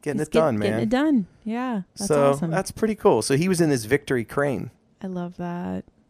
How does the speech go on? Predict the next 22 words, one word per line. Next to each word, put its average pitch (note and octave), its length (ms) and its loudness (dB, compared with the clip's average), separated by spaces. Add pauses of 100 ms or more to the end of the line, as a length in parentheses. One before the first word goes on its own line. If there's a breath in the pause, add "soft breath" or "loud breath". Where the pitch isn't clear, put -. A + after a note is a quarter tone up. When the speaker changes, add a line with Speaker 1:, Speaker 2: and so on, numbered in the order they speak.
(360 soft breath)
Speaker 2:
Hey, G3+ 420 -2
you A3+ 120 2
know B3+ 160 6
what? C4 360 2
If G#3 100 -4
you're G#3+ 140 4
on B3+ 140 4
the C4 60 2
job A3+ 300 6
and G#3 100 0
you're F#3 80 2
still G3+ 280 2
getting G3+ 200 -2
it F3 80 -4
done, F#3 240 2
that's F#3+ 200 -2
called F3+ 160 4
multitasking, D#3 720 -2
people. D3+ 260 -2
It's E3 80 2
Speaker 1:
I'm F3 140 6
okay E3 140 8